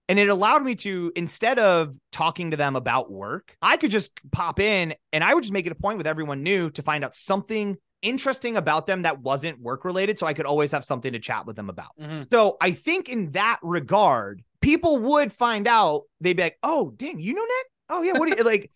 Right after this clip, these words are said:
Speaker 1: there would be, I, I, I've kind of, and I've wanted, and to be clear, I know, like I said, I don't wanna make myself sound out to be, like, really important. I'm intentionally doing this. I know what I'm doing. I want to be the Scruffy. I want to be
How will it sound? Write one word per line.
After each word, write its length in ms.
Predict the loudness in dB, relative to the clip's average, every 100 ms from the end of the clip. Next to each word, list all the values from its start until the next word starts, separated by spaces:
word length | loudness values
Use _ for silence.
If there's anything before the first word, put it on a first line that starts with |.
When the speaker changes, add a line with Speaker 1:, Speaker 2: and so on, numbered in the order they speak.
| _
Speaker 1:
there 240 | -2 2 2
would 240 | 2 0
be, 220 | 0 -2 0
I, 320 | 2 2 -2 -2
I, 220 | -2 -2 -6 -4
I've 240 | -4 -4
kind 300 | -6 -2 -2
of, 60 | 0
and 80 | 2
I've 180 | 2 2
wanted, 280 | 0 0 -4
and 120 | -10
to 80 | -8
be 100 | -10
clear, 400 | -8 -4 -4 -6 _ _ _
I 100 | -2
know, 120 | 0
like 140 | 0 -2
I 20 |
said, 180 | -6 -12 _ _ _ -6
I 80 | -2
don't 140 | 0
wanna 140 | 0
make 140 | 0 -4
myself 240 | -4 -6
sound 180 | -8 -8
out 120 | -8 -10
to 80 |
be, 40 | -12
like, 120 | -10
really 160 | -10 -8
important. 400 | -8 -8 -8 -10 _ _ 0
I'm 320 | 2 4 2
intentionally 720 | 0 -4 -2 -2 -2 -4 -6
doing 400 | -2 0 0 -2 -14
this. 340 | -18 -20 _ _
I 160 | 2 4
know 260 | 8 8 10
what 180 | 8 6
I'm 160 | 2
doing. 340 | 2 0 0 0
I 200 | 2 2
want 560 | 0 0 2 4 2 0 _
to 140 | -6 -4
be 300 | -2 0 0
the 80 | -4
Scruffy. 520 | -2 2 2 2 -12 -2
I 160 | 0
want 400 | 0 0 -2 -2
to 80 | -8
be 380 | -6 -6 -6